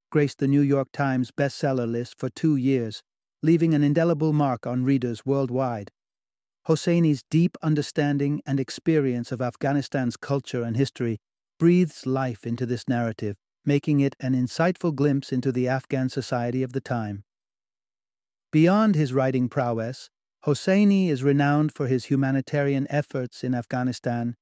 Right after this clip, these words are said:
through his non-profit organization, the Khaled Hosseini Foundation. If you are captivated by stories of intricate familial dynamics,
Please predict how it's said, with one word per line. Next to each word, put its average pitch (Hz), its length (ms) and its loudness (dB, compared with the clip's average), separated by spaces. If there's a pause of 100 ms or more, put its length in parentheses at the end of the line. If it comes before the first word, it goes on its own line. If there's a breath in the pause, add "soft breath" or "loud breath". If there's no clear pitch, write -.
(240)
through 143 180 2
his 127 180 2
non-profit 143 720 2
organization, 120 880 -2 (320)
the 123 100 -6
Khaled 139 380 0
Hosseini 135 580 0
Foundation. 113 720 -4 (800)
If 147 180 2
you 196 140 4
are 208 80 4
captivated 160 680 2
by 135 140 0
stories 156 540 2
of 120 160 -4
intricate 160 480 0
familial 156 500 4
dynamics, 143 720 0